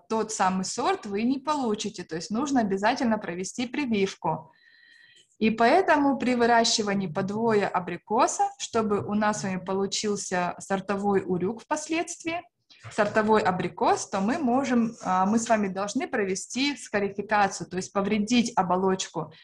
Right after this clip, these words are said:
семени для того, чтобы уже прорастание семян происходило довольно-таки быстро. Иначе придется ждать, как вот в природе, да, природа вообще сеет осенью.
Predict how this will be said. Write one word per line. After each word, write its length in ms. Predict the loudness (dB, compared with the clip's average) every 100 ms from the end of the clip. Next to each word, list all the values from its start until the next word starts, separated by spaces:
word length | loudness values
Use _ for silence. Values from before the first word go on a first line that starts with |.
| _
семени 540 | -4 -2 0 -2 -2
для 200 | 2 2
того, 360 | 2 0 0 -2
чтобы 320 | -2 -4 -4
уже 480 | -2 -4 0 0 0
прорастание 640 | 0 -4 -2 0 0 0
семян 420 | -6 -4 0 0
происходило 580 | -2 -6 -6 -10 -6 -4
довольно-таки 540 | -4 -4 -4 -4 -6 -6
быстро. 360 | -6 -6 -10 -4
Иначе 380 | 2 2 2
придется 480 | -2 -2 0 0 -2
ждать, 300 | 0 2 2
как 180 | 0 0
вот 200 | -2 -2 -12 -20
в 80 | 0
природе, 500 | 4 6 6 4 2
да, 160 | 0
природа 460 | 0 0 2 2 2
вообще 460 | 0 -2 -2 -2 -4 -10
сеет 640 | -10 -4 0 0 0 -2 -4
осенью. 640 | 2 4 4 2 -4 -8